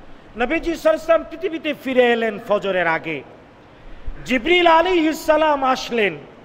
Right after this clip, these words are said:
পাঁচ ওয়াক্ত এসে রাসূলুল্লাহ সাল্লাল্লাহু আলাইহি ওয়াসাল্লামকে পাঁচ ওয়াক্তের নামাজ শিক্ষা দিলেন জিবরিল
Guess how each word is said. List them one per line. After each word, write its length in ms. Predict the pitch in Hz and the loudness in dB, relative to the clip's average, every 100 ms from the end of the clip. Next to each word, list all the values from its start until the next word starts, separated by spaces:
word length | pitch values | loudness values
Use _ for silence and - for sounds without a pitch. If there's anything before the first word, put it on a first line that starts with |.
| - - - - - - - | -20 -20 -20 -18 -18 -18 -4
পাঁচ 520 | 277 302 311 302 - 294 | 2 4 4 0 -4 -2
ওয়াক্ত 460 | 320 403 - - | -2 -2 -10 0
এসে 580 | 269 247 226 - 233 202 - - - - - | 2 2 0 0 0 0 -8 -18 -18 -20 -14
রাসূলুল্লাহ 720 | 175 202 - 240 214 202 202 | -6 -6 -6 -6 -4 0 0
সাল্লাল্লাহু 480 | 196 202 196 190 196 | 2 -2 -2 0 2
আলাইহি 280 | 185 185 185 | 2 -2 -8
ওয়াসাল্লামকে 840 | 180 - 214 190 185 180 185 180 156 - - _ _ - - | -8 -6 -6 -4 -4 -4 -4 -4 -6 -20 -20 _ _ -18 -4
পাঁচ 460 | 226 220 220 - 247 | 0 2 0 -4 -4
ওয়াক্তের 580 | 269 269 - 220 190 | -4 -4 -6 -6 -4
নামাজ 480 | 185 185 190 185 180 - | -6 -4 -2 -2 -2 -4
শিক্ষা 580 | - 226 - - 202 190 | -6 -6 -6 -2 0 2
দিলেন 460 | 185 180 180 170 139 | 0 -2 -2 -2 -8
জিবরিল 540 | 185 165 208 262 294 | -6 -2 0 0 0